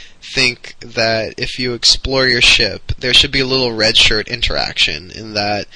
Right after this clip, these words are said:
yes, uh, we know that your red shirts are basically a resource on your ship, but I think it would be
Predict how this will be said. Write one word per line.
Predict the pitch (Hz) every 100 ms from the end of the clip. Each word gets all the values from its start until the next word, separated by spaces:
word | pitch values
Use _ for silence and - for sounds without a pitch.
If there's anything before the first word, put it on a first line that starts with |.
| - - - -
yes, | - 123 104 - -
uh, | 107 107 117
we | 120
know | 120 123 123 123
that | 117 113 113 107 -
your | 120 110
red | 110 110
shirts | - 117 107 110
are |
basically | 107 110 - - 117
a | 107
resource | 104 113 110 113 85 104 - - - - 117
on | 110
your | 101 110
ship, | - 104 - - -
but | 127
I | - 147
think | 165
it | 160
would | 151
be | 135 135 131